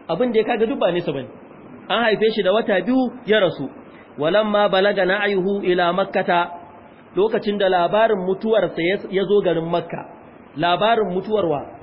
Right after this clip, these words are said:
Abdullahi, mahaifin manzon Allah. Labari ya zo cewa ya rasu a Madina, har ma an binne shi. To daga nan ne raffatu Amina, wato Aminatu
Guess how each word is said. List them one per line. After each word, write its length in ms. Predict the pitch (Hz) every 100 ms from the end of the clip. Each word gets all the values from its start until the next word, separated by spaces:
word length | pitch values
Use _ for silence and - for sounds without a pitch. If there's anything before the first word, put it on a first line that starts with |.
| - -
Abdullahi, 640 | 175 165 180 175 170 123 - - - - - -
mahaifin 400 | 156 214 180 190
manzon 320 | 190 160 151
Allah. 240 | 156 147 123 - - -
Labari 480 | 143 160 160 214 233
ya 80 | 202
zo 100 | 208
cewa 360 | 208 214 185 180
ya 200 | 202 220
rasu 220 | 196 214
a 120 | 190
Madina, 640 | 165 160 233 208 196 - -
har 160 | 196
ma 140 | 202 208
an 100 | 196 180
binne 280 | 214 208 165
shi. 260 | - 151 - - - - - - -
To 140 | 160
daga 240 | 165 165 175
nan 180 | 220 233
ne 280 | 214 214 214
raffatu 540 | 208 208 220 220 202
Amina, 540 | 190 202 196 185 190 180 - - -
wato 280 | 165 -
Aminatu 520 | 180 208 196 196 196